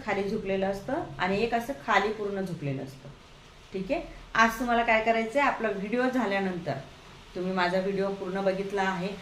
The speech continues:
आत्तापर्यंत बघितलेला आहे तरच तुम्हाला समजणार आहे, ठीक आहे. तर बघा, आज तुम्हाला काय करायचं आहे, आपला हा व्हिडिओ बघितल्यानंतर तुमच्या मैत्रिणींचे, आजूबाजूच्या जे लेडीज आहेत, तुमच्या घरातल्या लेडीज आहेत,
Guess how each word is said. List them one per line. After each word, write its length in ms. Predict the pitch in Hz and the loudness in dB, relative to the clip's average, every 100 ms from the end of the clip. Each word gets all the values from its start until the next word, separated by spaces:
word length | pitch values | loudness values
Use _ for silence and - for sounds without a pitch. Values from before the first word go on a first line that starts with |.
| - - | -12 -4
आत्तापर्यंत 560 | 175 196 202 208 220 208 | -2 0 0 0 -2 0
बघितलेला 460 | 196 196 202 202 | 0 0 -2 0
आहे 220 | 202 190 208 - | 2 0 -4 0
तरच 280 | 196 202 - | 0 0 -4
तुम्हाला 260 | 190 175 | -2 -2
समजणार 440 | 175 170 151 139 131 | -2 -4 -4 -4 -6
आहे, 260 | 127 135 - - - | -6 -10 -14 -18 -8
ठीक 160 | 233 254 | -4 -2
आहे. 300 | 185 - - - - - | -2 -4 -12 -18 -14 -6
तर 100 | 202 | -2
बघा, 160 | 196 165 | 0 0
आज 320 | - 220 220 | 4 4 4
तुम्हाला 220 | 233 233 | 2 2
काय 220 | 226 214 | 4 2
करायचं 380 | 208 214 214 220 | 2 -2 -2 -2
आहे, 240 | 214 202 254 | -2 0 -2
आपला 280 | 202 196 | -2 -4
हा 140 | 196 208 | -2 -2
व्हिडिओ 320 | 202 196 226 | -4 0 2
बघितल्यानंतर 800 | 220 202 202 202 185 180 170 220 247 - - - | 2 0 -4 -4 -4 -2 -4 -4 -6 -12 -18 -6
तुमच्या 500 | 233 226 220 254 262 | 0 0 2 2 2
मैत्रिणींचे, 920 | 269 220 208 202 220 214 202 196 202 196 | 2 0 0 -2 -4 -2 -4 -2 -2 -2
आजूबाजूच्या 960 | - 185 190 233 196 175 185 180 190 180 | 0 0 0 0 2 0 -2 -6 -2 -2
जे 220 | 185 175 | -2 -2
लेडीज 360 | 175 180 226 202 | 0 0 -2 -2
आहेत, 240 | 175 175 | -2 -4
तुमच्या 320 | 175 175 180 | -6 -4 -2
घरातल्या 420 | 175 196 226 220 | -2 0 0 0
लेडीज 320 | 190 175 175 175 | -2 -2 -2 -2
आहेत, 180 | 180 | -4